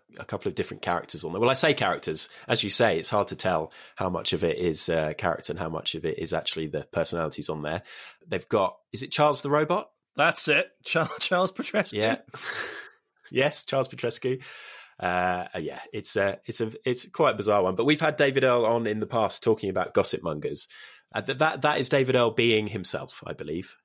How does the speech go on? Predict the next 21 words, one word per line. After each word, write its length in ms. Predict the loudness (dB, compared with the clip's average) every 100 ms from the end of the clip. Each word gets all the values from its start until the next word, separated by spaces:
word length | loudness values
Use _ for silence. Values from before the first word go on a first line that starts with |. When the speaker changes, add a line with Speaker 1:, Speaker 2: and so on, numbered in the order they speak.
| _ -6
Speaker 1:
Uh, 140 | -2
whereas 340 | 0 0 -2
this 200 | -4 -4
is 100 | -6
v-, 320 | -10 -14 -14 -16 _ 0
very 200 | 0 2
much 220 | 0 -2
a 40 |
character, 460 | -2 -2 -2 -2 0
but 220 | 0 -4 -2
with 200 | -2 2
a 40 |
lot 160 | 2 0
of 80 |
him 320 | 0 -2 -2 -6
mixed 300 | -4 -2 -2
in, 160 | -4
I 80 | -6
would 120 | -8
imagine. 360 | -6 -8 -8 -12 _
Speaker 2:
Yes. 400 | -2 0 0 -2